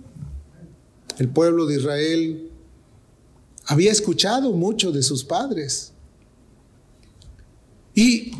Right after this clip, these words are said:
todavía se refugiaban en su carácter. Por eso él les dijo: "No os acordéis de las cosas pasadas.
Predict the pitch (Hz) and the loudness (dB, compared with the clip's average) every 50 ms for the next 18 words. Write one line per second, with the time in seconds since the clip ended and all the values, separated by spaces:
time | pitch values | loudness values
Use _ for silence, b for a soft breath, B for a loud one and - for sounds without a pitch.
0 | - - 254 262 254 262 247 226 247 277 262 254 233 208 208 202 196 208 185 - | -4 0 2 2 2 2 2 2 2 2 2 2 4 4 2 2 0 -2 -4 -4
1 | - 185 220 254 254 254 233 208 175 165 170 170 170 165 151 - 185 160 - 180 | -2 0 0 2 2 2 2 2 2 2 2 2 2 2 2 0 0 -2 -4 -4
2 | 165 170 196 202 202 196 202 - - 156 131 113 113 - - - - B B B | -2 0 0 0 0 -2 -6 -8 -6 -4 -4 -4 -6 -10 -16 -20 -20 B B B
3 | B B B B B B 240 240 277 269 - 269 240 175 - - - - - - | B B B B B B 4 4 4 4 4 4 4 2 0 -2 -6 -8 -10 -8
4 | - - 233 247 262 247 254 277 262 254 247 214 214 262 302 311 - 311 320 311 | -2 0 2 4 4 4 4 2 2 2 2 2 2 2 2 2 2 2 0 0
5 | 311 294 262 285 294 320 349 330 277 262 247 233 214 - - 214 196 - 196 - | -2 -2 0 0 0 2 2 2 4 4 2 2 2 0 0 0 0 0 -2 -4
6 | - - 156 - 170 156 135 127 123 113 - - - - | -4 -4 -4 -2 -2 -2 -2 -4 -4 -6 -10 -12 -14 -14